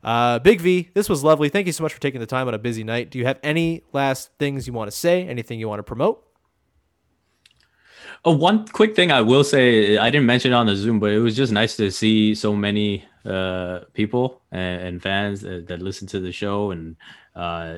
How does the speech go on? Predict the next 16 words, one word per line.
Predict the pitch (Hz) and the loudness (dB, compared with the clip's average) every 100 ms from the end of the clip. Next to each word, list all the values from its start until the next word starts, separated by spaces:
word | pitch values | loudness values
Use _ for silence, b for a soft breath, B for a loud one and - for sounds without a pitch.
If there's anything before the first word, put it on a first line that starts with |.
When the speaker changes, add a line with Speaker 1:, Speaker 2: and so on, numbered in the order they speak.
| - | -14
Speaker 1:
Yeah. | 214 277 104 | -12 -10 -10
Speaker 2:
shout | - 110 117 | -6 -2 2
out | 113 101 | 2 0
everyone | 101 104 101 98 | 0 0 0 -2
that | 92 - | -4 -4
contributed | 92 - 92 98 98 101 101 _ _ _ _ - | -8 -6 -4 -2 0 -2 -6 _ _ _ _ -14
to | - 95 92 92 92 - _ _ _ _ - | -6 -4 -2 -4 -6 -10 _ _ _ _ -20
those | 92 92 90 - | -6 -4 -4 -8
two | - 101 95 | -6 -4 -2
amazing | 92 92 92 | -2 -4 -6
causes | 90 92 92 95 92 | -6 -6 -6 -10 -12
that | 87 | -12
you | 90 | -10
had. | 92 90 - b b b b _ | -8 -10 -12 b b b b _
And | 85 82 82 82 87 | -10 -8 -8 -10 -10
so, | 90 87 82 | -8 -8 -10